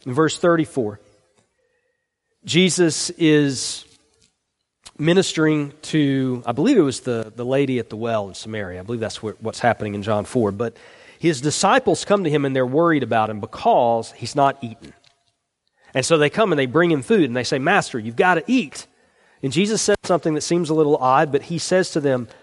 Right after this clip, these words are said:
"I have food you don't know about." And, and they're like, "Well, who brought him food? Where did he get food?"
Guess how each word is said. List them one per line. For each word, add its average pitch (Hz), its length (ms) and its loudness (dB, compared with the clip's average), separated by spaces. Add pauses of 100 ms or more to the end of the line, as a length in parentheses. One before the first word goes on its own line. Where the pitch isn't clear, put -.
(640)
"I 190 120 2
have 226 120 2
food 190 340 0
you 160 80 0
don't 151 160 2
know 156 140 -2
about." 82 340 -8 (1900)
And, 143 280 2
and 131 340 -4 (920)
they're 127 160 0
like, 123 120 4
"Well, 113 220 -2 (380)
who 120 100 -2
brought 156 220 6
him 147 80 0
food? 175 260 -2 (680)
Where 165 100 -6
did 170 100 -2
he 185 80 2
get - 60 -6
food?" 143 400 0